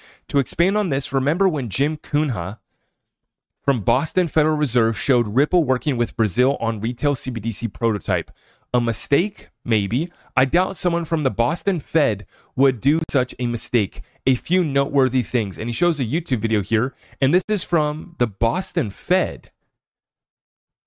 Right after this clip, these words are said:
This is, this is John, no, sorry, Jim Cunha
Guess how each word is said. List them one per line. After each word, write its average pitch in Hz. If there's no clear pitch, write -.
This -
is, 127
this -
is 113
John, 180
no, 117
sorry, 104
Jim 170
Cunha 120